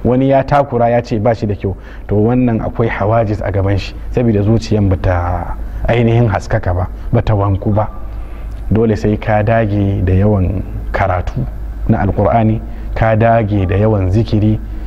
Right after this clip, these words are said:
ka dage da yin istighfari, ka dage da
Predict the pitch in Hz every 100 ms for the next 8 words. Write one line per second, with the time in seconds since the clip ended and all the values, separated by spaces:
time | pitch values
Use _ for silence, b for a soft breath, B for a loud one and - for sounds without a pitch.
0 | B B 113 110 117 107 104 101 107 92
1 | - 95 90 113 110 107 107 B B B
2 | B - - 113 113 120 101 104 95 90
3 | 87 87